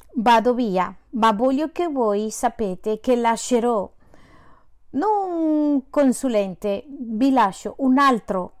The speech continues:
Per quello la parola altro è importante, altro come lui, esattamente come Gesù.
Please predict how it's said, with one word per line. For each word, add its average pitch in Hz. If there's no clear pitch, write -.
Per 269
quello 277
la 220
parola 240
altro 220
è 240
importante, 240
altro 294
come 254
lui, 254
esattamente 240
come 233
Gesù. 196